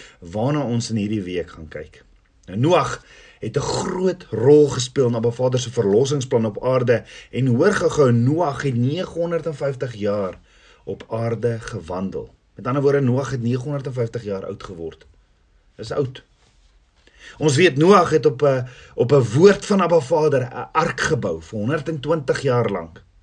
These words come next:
Maar wat het die verhaal van Noag en die vloed met my en jou te doen vandag? As ons die tekens van Yeshua se wederkoms wil herken en verstaan, en wat die toekoms gaan wees, wat gaan heers op die aarde, moet ons verstaan wat die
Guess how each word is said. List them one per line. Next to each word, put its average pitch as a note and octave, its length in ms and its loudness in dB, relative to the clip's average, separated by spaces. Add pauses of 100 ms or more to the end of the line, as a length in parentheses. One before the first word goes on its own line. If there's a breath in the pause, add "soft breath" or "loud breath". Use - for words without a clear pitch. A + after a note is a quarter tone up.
(500 loud breath)
Maar B2+ 200 -2 (100)
wat F3+ 400 -6
het A2 140 -6
die A#2+ 120 -2
verhaal B2 460 2
van B2 260 -4
Noag A2+ 340 0
en G#2 120 -4
die G#2+ 80 -8
vloed C#3 420 -4 (460)
met G2+ 160 -14
my A2+ 240 -4
en A2+ 80 -2
jou G2+ 240 -2
te G#2 160 -10
doen G2 240 -4
vandag? G#2 380 -10 (960 loud breath)
As D3 220 0
ons E3 100 2
die E3+ 160 -2
tekens G3 480 4
van D3+ 160 2
Yeshua D3+ 340 2
se D3 140 2
wederkoms C#3 640 -2
wil B2 160 2
herken C#3 460 -4
en B2+ 60 -4
verstaan, A#2 580 -4 (340 loud breath)
en C3+ 320 0
wat B2+ 160 0
die C#3 160 -4
toekoms E3 460 0
gaan B2 160 0 (100)
wees, C3 400 0
wat A#2+ 220 -2
gaan B2 180 -2
heers B2 560 2
op A2+ 220 -4
die C#3 180 0
aarde, D#3+ 380 4 (260 loud breath)
moet B2 160 -2
ons C3+ 140 -4
verstaan D3 420 -2
wat A#2+ 80 -2
die B2 140 -2